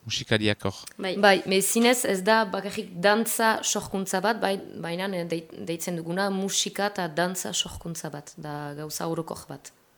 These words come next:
Speaker 1: Hmm. Uste dut hasi behar dugula egunaldia aipatzen, zenta manera bereziz nahi zinuten egin ez ikusgarri bat finkoa, hola mende ala zen sala famatu hortan bakarrik.
Speaker 2: Bai,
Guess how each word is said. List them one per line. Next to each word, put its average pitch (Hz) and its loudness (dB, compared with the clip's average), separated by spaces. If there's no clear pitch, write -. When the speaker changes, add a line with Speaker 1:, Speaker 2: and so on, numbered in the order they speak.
Speaker 1:
Hmm. 117 0
Uste - 2
dut 226 4
hasi 190 6
behar 175 4
dugula 180 4
egunaldia 160 4
aipatzen, 151 2
zenta 131 0
manera 131 4
bereziz 135 0
nahi 127 2
zinuten 127 2
egin 131 2
ez 139 0
ikusgarri 127 0
bat 131 0
finkoa, 127 -2
hola 120 2
mende 127 2
ala 120 0
zen 113 -4
sala 117 -2
famatu 117 -2
hortan 127 -2
bakarrik. 101 -4
Speaker 2:
Bai, 180 -6